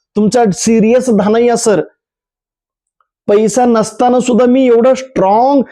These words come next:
where there is a will, there is a way, where there is a will, there is a way,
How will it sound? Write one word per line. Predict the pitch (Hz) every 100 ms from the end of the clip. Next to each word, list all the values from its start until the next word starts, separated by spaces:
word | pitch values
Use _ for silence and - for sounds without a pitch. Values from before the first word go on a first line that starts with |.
| - _ _ -
where | 202 233 247
there | 185 220
is | 226 196
a |
will, | 170 254 269 220
there | 165 196
is | 196 190
a | 147
way, | 202 185 - _ _ _ _ -
where | 185 208 220
there | 160 185 202
is | 185
a | 180
will, | 151 254 285 156
there | 196 208
is | 190
a | 175
way, | 208